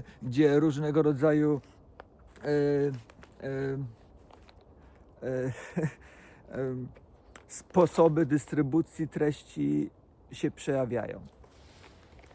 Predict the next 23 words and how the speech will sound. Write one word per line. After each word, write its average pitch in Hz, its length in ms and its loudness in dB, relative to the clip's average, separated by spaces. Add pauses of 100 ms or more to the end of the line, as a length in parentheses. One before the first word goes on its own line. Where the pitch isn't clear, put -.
(140)
Czy 139 520 -2 (760)
gdy 135 180 0
odklejamy 151 580 2
się 143 240 -2
od 139 140 -6
tych 143 160 -6
wszystkich - 560 -10
obrazków 147 680 -4
i 143 80 -4
tych, 139 200 -4
e, 127 840 -6
rzeczy, 156 300 -2
czy - 180 -6
jesteśmy 139 400 -4
w 123 40 -16
stanie 143 360 -6 (1700)
być 175 240 -6
w - 100 -18
swojej, 117 600 -6 (160)
można 117 240 -8
powiedzieć, 113 360 -10 (360)
radości 131 720 -4
istnienia? 113 640 -10